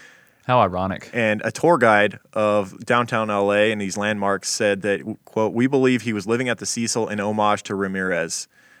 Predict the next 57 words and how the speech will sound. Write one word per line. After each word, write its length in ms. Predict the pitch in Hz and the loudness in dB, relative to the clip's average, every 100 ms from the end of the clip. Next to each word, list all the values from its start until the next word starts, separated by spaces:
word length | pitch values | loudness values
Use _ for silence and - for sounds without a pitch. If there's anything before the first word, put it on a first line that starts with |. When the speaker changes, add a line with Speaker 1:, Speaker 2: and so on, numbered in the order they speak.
| _ | _
Speaker 2:
Richard 340 | 107 101 113 92 | -6 -6 -6 -6
Shave, 440 | 107 101 98 85 | -2 0 -2 -4
the 100 | 98 | -10
tour 220 | - 95 | -8 -6
guide, 340 | 92 85 82 80 | -4 -2 -4 -4
said. 340 | - 82 80 | -6 -4 -4
So, 360 | - 90 87 85 _ - - _ - | -6 -4 -4 -6 _ -20 -20 _ -14
Speaker 1:
Uh, 280 | 214 196 190 | -8 -8 -8
or 100 | 214 | -6
maybe 240 | 233 262 190 | -2 0 0
he 80 | |
just 180 | 170 156 | -2 -2
thought 160 | 156 139 | 2 2
it 60 | 123 | 0
was 120 | 110 | -2
a 40 | |
good 180 | 98 117 | -2 0
idea 320 | 107 95 101 92 | 0 0 0 -2
as 100 | 87 | -2
well 420 | 110 139 80 53 - | 0 2 0 -6 -6
to, 220 | 92 - - | -4 -4 -6
to 160 | 95 87 | -6 0
hide 240 | 98 98 | 2 2
in 80 | 90 | 0
plain 280 | 104 92 78 | -4 -4 -6
sight. 320 | - 82 62 _ | -6 -6 -6 _
I 60 | - | -8
mean, 160 | 104 101 | -6 -4
it 100 | 87 | -4
just 200 | 135 - | -8 -4
seems 300 | 143 117 107 | -2 -2 0
like, 340 | 95 87 - _ - | 0 -2 -10 _ -6
and 140 | 143 | -4
it's 160 | 160 - | -2 -4
one 140 | 120 | -2
of 40 | 110 | 0
the 60 | |
cheapest 420 | 95 - 135 107 - | -2 -4 -4 -4 -4
hotels 480 | 92 - 92 85 90 | -6 -6 -10 -10 -12
as 140 | 85 | -4
well. 300 | 110 110 58 | -2 -2 -4
And 80 | 104 | -6
if 80 | 98 | -4
you're 80 | 120 | -2
gonna 200 | 151 113 | -2 0
be 160 | 127 | -2
doing, 480 | 107 131 135 110 101 - _ _ _ _ _ | 0 -2 0 -2 -4 -8 _ _ _ _ _
uh, 400 | - 110 98 90 - _ - | 0 2 2 0 -4 _ -4
reporting 480 | 113 - 156 143 113 | -4 0 2 2 2
on 140 | 98 | -2
crime, 540 | - 123 147 101 98 - _ - | 0 0 2 2 -2 -6 _ -4
wouldn't 220 | 107 98 | -2 0
you 60 | |
wanna 160 | 113 113 | 0 0
be 120 | 107 | 0
near 260 | 95 98 131 | 0 -2 -2
it? 160 | 160 | -4